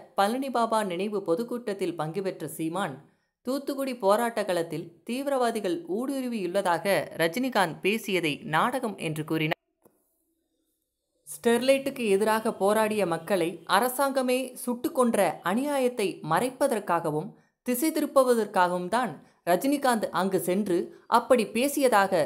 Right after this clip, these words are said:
சீமான் குற்றம் சாட்டினார். இதுபோன்று அரசாங்கத்திற்கு ஆதரவாக அரசாங்கம் செய்யும் குற்றங்களை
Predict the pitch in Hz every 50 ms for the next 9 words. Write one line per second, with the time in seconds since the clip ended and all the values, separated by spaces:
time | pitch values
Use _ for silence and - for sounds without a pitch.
0 | - - - - 240 254 247 214 175 147 - - - 175 160 - 190 175 - -
1 | 151 147 151 160 156 170 165 160 165 - - _ _ _ _ _ _ - 190 208
2 | 233 202 208 220 233 240 226 190 196 240 247 - - - - _ - 185 240 247
3 | 254 311 294 294 285 285 277 277 277 262 247 - 226 - - 147 160 185 220 247
4 | 262 247 226 196 175 160 147 147 175 208 - - _ _ - - 196 247 269 269
5 | 320 302 294 285 294 285 269 277 262 240 240 240 - - 214 208 - 277 269 262
6 | 254 240 214